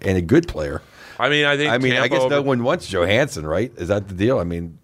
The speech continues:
Speaker 2: I think
Speaker 1: they
Speaker 2: Tampa overpaid, but, like, Tampa has that mindset. We'll pretty much, if we want your player, we'll give you what you want for him. Like, if they wanted Chychrun, you know, they, "Hey, yeah, Arizona, what do you want? <laughs> You want seven guys? From, you got it."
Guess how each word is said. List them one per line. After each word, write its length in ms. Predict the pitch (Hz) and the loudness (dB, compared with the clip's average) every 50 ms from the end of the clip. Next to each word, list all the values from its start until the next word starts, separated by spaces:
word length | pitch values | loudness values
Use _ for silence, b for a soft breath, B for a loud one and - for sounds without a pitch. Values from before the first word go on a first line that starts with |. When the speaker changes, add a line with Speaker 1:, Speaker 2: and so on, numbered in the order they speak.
| _ _ _ | _ _ _
Speaker 2:
I 60 | 104 | -6
think 140 | 131 110 101 | -6 -4 0
Speaker 1:
they 80 | - 135 | 2 4
Speaker 2:
Tampa 180 | 139 143 147 | 4 4 4
overpaid, 640 | 147 147 147 147 147 143 131 127 147 180 190 131 92 | 4 4 4 2 0 0 2 2 2 2 0 -4 -4
but, 220 | 85 85 85 - - | -4 -4 -4 -2 -2
like, 200 | 87 92 90 - | -2 -2 -2 -2
Tampa 300 | - 113 123 135 127 139 | -2 -2 -2 0 2 2
has 200 | 123 117 110 113 | 2 2 4 2
that 160 | 120 101 92 | 0 0 2
mindset. 580 | 98 95 104 123 131 127 - 117 98 95 90 b b b b b b b b b _ _ | 2 2 2 2 0 -2 0 2 2 2 0 b b b b b b b b b _ _
We'll 140 | - 123 160 | -6 -6 -4
pretty 300 | - 214 208 208 185 156 | 0 0 0 2 2 0
much, 220 | 139 139 135 143 - | -2 -2 -4 -6 -6
if 120 | 113 110 - | -6 -2 0
we 80 | 160 | 0
want 220 | 180 175 170 175 160 | 2 4 4 4 2
your 100 | 151 143 | 0 -2
player, 320 | 147 139 135 139 156 175 | 2 4 4 4 4 2
we'll 140 | 156 143 156 | 0 -2 -4
give 180 | 151 156 151 | -2 -2 0
you 80 | 143 143 | 0 2
what 140 | 135 135 120 | 2 2 0
you 80 | 123 | 0
want 240 | 123 123 127 135 131 - | -2 -2 -4 -6 -4 -2
for 140 | 107 82 | -2 -2
him. 80 | 76 80 | -2 0
Like, 220 | 87 101 101 90 | 2 2 2 2
if 180 | 101 76 104 107 | 0 -6 -2 4
they 140 | 131 135 156 | 4 4 4
wanted 340 | 151 143 147 156 156 156 156 | 6 6 4 4 4 2 -2
Chychrun, 520 | - - 135 139 139 170 180 190 196 196 b b b b b b b b b b b b _ _ _ - - _ _ _ _ _ _ _ _ | 0 2 2 2 2 0 -4 -4 -4 -8 b b b b b b b b b b b b _ _ _ -20 -20 _ _ _ _ _ _ _ _
you 100 | 127 127 | -2 0
know, 80 | 123 120 | 0 2
they, 140 | 127 139 143 | 2 0 0
"Hey, 140 | 127 156 180 | 0 2 2
yeah, 100 | 185 170 | 4 4
Arizona, 400 | 151 151 147 147 - 156 135 123 | 4 4 4 2 4 2 2 4
what 80 | 117 113 | 4 4
do 40 | 110 | 4
you 40 | 104 | 4
want? 220 | 98 87 85 76 113 | 4 2 0 -2 -4
<laughs> 60 | - | -6
You 240 | - - - - - | -6 -10 -18 -14 -4
want 140 | - 185 - | -4 -2 -2
seven 320 | - - 151 165 156 143 131 | -2 -2 -2 -2 -2 -2 0
guys? 240 | 131 127 127 123 | 0 0 0 0
From, 180 | - 123 117 107 | -2 -8 -8 -6
you 120 | 110 110 | -2 -2
got 240 | 98 78 76 65 | 0 0 0 -4
it." 40 | - | -6